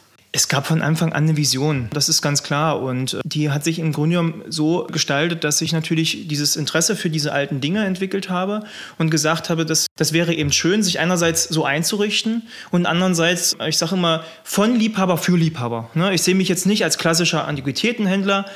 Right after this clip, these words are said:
sondern dass ich auch mit den Dingen handeln kann, die ich selber schön finde.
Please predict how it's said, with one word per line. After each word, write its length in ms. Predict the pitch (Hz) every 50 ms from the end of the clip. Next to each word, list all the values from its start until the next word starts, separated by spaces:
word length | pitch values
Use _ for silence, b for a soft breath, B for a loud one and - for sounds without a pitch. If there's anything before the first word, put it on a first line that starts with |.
| B B B B B B
sondern 540 | B - 170 180 180 175 175 175 175 175 - -
dass 180 | - 165 160 170
ich 160 | 170 160 -
auch 100 | 165 151
mit 200 | 160 165 156 165
den 360 | 156 165 185 208 196 165 156
Dingen 460 | 143 170 185 208 202 202 202 196 - 214
handeln 460 | - 143 165 180 196 208 202 202 190
kann, 420 | - 190 185 185 190 190 170 160 - -
die 100 | - 202
ich 80 | 175 -
selber 220 | - 160 151 160
schön 220 | 156 - - 143 139
finde. 340 | - 143 127 123 120 127